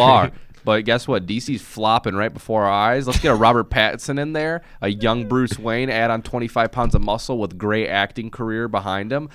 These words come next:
Speaker 2: Let's do this thing. And if anyone's against me, then we're fighting tomorrow morning at seven A M.
Speaker 1: <laughs> I, I'm excited for a younger detective Batman.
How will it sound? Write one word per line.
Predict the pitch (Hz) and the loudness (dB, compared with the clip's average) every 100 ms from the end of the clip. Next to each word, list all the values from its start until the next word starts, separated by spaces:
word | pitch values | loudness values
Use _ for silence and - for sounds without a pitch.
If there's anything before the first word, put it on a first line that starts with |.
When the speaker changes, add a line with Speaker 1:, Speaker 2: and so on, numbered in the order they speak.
| - | -10
Speaker 2:
Let's | - 120 107 | -4 -4 -2
do | 117 | -2
this | 127 113 - | -2 -4 -6
thing. | 95 87 | -8 -8
And | 80 | -6
if | 101 98 | -6 -4
anyone's | 117 120 110 | -4 -4 -4
against | 98 90 104 107 147 | -6 -4 -6 -6 -8
me, | 147 151 - _ - | -8 -10 -18 _ -10
then | 98 | -6
we're | 101 | -4
fighting | 95 - 107 113 110 | -6 -4 -4 -4 -6
tomorrow | 101 98 107 | -8 -6 -4
morning | 107 104 110 101 | -6 -8 -8 -10
at | - | -14
seven | - 101 101 101 | -8 -6 -4 -6
A | 95 95 | -6 -6
M. | 82 82 127 - - 110 - - | -8 -10 -16 -16 -16 -16 -16 -12
Speaker 1:
<laughs> | 156 123 107 - _ _ _ | -10 -10 -12 -20 _ _ _
I, | 107 120 156 160 - | 4 6 6 2 2
I'm | 113 147 | 0 0
excited | 143 139 117 113 | -2 0 0 -2
for | - 110 | -4 -4
a | - | -2
younger | 107 101 107 101 104 | -2 -2 -4 -4 -4
detective | 98 95 110 104 110 90 | -4 -4 -4 -4 -8 -2
Batman. | 95 95 110 120 | -2 0 -4 -6